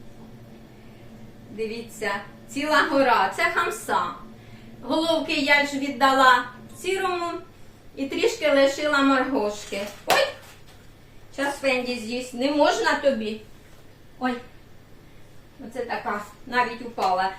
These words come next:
І дивіться, як я її смажила. Я в духовці.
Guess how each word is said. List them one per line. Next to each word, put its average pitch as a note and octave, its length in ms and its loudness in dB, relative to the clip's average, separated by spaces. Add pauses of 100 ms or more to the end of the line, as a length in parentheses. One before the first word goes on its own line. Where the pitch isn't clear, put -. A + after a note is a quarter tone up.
(320)
І E4 100 -6
дивіться, F4+ 460 -4
як C#4+ 300 2
я C#4 120 4
її C4+ 300 2
смажила. G3+ 800 -2 (520)
Я D#4+ 200 0
в C4+ 100 2
духовці. G4 720 0